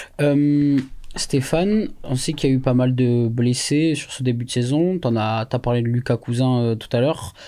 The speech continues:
Euh, et, mais les résultats n'ont pas changé. Euh, est-ce que t'es, enfin, ça doit, ça, tu dois être content du fait que l-, tout le monde dans l'effectif se sente concerné, euh, qu'il soit titulaire ou pas forcément ?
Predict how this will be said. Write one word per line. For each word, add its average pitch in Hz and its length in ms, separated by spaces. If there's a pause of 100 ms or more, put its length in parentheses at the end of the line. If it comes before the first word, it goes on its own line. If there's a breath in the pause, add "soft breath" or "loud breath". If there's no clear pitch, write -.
(500 loud breath)
Euh, 123 600 (540)
et, 143 160
mais 147 120
les 151 120
résultats 139 340
n'ont 156 120
pas 143 120
changé. 131 500 (180)
Euh, 120 380
est-ce 123 160
que - 120
t'es, 127 600
enfin, 127 280
ça 123 120
doit, 123 180
ça, - 180 (100)
tu - 140
dois 143 100
être 139 80
content 170 400 (600 loud breath)
du 131 60
fait 135 280
que - 80 (300)
l-, 131 280
tout - 120
le 175 80
monde 170 180
dans 147 140
l'effectif 139 480
se - 100
sente 135 220
concerné, 139 640
euh, 135 120
qu'il 127 200
soit 139 180
titulaire 131 500
ou 120 200
pas 117 140
forcément ? 131 440